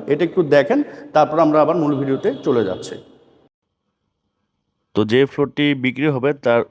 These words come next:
Speaker 2: উপরের ফ্লোরটি বর্তমানে ভাড়া চলতেছে, একটি ডেভেলপার কোম্পানি ভাড়া নিয়েছে।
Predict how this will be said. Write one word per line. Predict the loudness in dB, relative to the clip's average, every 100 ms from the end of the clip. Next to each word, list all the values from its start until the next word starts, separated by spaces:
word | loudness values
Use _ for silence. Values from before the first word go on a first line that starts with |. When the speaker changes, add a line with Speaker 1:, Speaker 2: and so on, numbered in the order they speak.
| -8
Speaker 2:
উপরের | -6 0 0 0
ফ্লোরটি | -4 -4 -4 -6 -4
বর্তমানে | -2 -2 -2 -2
ভাড়া | -2 -2 -2
চলতেছে, | -4 -6 -8 -6 -8 -8 _ _ _ _ _ -10
একটি | -10 -6 0
ডেভেলপার | 0 2 -2 -2
কোম্পানি | -4 -6 -4 -4
ভাড়া | -2 -2
নিয়েছে। | -2 -4 -6 -8